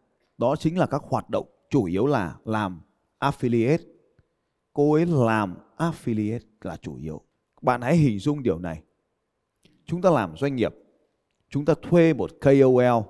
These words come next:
để trở nên nổi tiếng nhờ K O L đó. Vậy thì các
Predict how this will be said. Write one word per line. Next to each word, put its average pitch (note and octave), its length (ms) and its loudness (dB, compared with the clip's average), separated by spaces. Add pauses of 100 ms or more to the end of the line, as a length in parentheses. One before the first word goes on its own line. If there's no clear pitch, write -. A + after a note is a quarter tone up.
(420)
để A#2+ 100 0
trở F#2+ 220 -2
nên A#2 220 -2
nổi F2 220 -6
tiếng G#2+ 260 0 (400)
nhờ B2+ 320 4 (100)
K - 40 -4
O A#2+ 520 2
L G#2 40 -8
đó. F#2 180 -8 (880)
Vậy B2+ 220 2
thì B2 120 -2
các C4 200 4